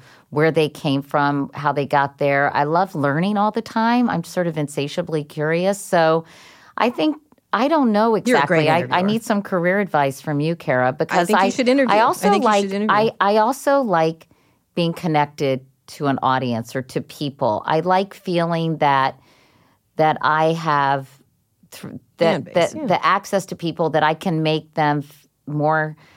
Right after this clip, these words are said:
Speaker 1: I can make complicated subjects more understandable, or that I can introduce them to something that they're not aware of that will improve their lives or that will just make their day more interesting. I like being sort of that conduit for
Speaker 2: Mm-hmm.
Speaker 1: people.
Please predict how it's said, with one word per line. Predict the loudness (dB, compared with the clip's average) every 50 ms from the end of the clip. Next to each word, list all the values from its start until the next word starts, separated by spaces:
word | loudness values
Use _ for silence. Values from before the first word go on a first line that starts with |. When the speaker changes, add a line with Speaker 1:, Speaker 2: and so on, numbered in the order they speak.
| _ _ _ _ _ _ _ -4
Speaker 1:
I | 0 0 0
can | 0 0 0 0
make | 2 0 -2 -2
complicated | -2 -2 -2 -2 -2 -6 -4 -4 -4 -2 -4 -6
subjects | -4 -4 -6 -4 -2 -4 -6 -6 -6 -4
more | -2 -2
understandable, | -2 -4 -6 -10 -8 -6 -4 -2 -2 -2 -2 0 0 2
or | 2 2 2 2 0
that | 0 -2 -4 -4 -4 -4
I | -4 -4 -4
can | -4 -4 -2 -2 -2 -4 -4 -4
introduce | -4 -4 -2 -4 -6 -4 -2 -2 -2 -2 -2 -2
them | -2 0 0 -2
to | -2 -4 -6
something | -2 -2 -4 -4 -2 -4 -4 -4 -2
that | -2 -2 -2 0
they're | -2 0 0
not | 0 0 0 0 0
aware | 0 0 0 2 2 2
of | 0 0 0
that | -2 -2 0
will | 0 0 0 0
improve | -2 -6 -8 -8 -4 -2 -2 -2 -2 -2
their | -2 -2 -2 -2
lives | 0 0 2 2 2 2 2 2 0 0 -2 -4 -10 -10
or | -6 -2 0 2 2 2 2 0 -4 -10 -18 -20 -20 -20 -20 _ 0
that | 0 0 0
will | -2 -4
just | -2 0 -2 -2 -2 -2 -2
make | -2 -2 -2 -2
their | -4 -4 -2
day | 0 0 0 0
more | 0 0 -2 -2 -2 -4
interesting. | -6 -8 -6 -6 -8 -8 -6 -6 -6 -4 -2 -2 -2 -2 -2 0
I | -2 0
like | 0 0 0 -2 -2 _
being | -4 -4 -4 -4
sort | -4 -4 -4 -4
of | -2 0
that | -2 -2 -2 -6
conduit | -12 -8 -4 -2 0 0 0 -2 -2 -4 -4 -4 -6 -8 -12 -16 -20 -20 -20 -20 -20 -20 _ _
for | 0 2 2
Speaker 2:
Mm-hmm. | 2 2 2
Speaker 1:
people. | 0 -2 -2 0 0 2